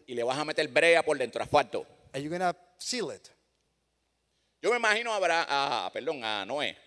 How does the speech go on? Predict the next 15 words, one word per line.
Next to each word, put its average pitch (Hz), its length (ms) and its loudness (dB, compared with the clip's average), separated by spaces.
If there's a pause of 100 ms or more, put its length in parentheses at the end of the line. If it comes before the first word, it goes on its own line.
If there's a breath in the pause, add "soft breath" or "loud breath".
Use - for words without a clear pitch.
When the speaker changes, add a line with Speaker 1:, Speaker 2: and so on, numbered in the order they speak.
(120)
Speaker 2:
I 180 120 6
imagine 170 560 -4
Noah 117 360 -4 (1400)
Speaker 1:
fabricando 117 480 -6
el 123 60 -8
arca, 92 260 -12 (340)
Speaker 2:
building 156 500 -4
the 151 160 -12
ark, 120 360 -10 (100)
Speaker 1:
tallando 101 360 -4
la 127 100 0
madera, 104 360 -14 (1300)
tallando 135 400 2
la 147 100 2
madera, 107 320 -6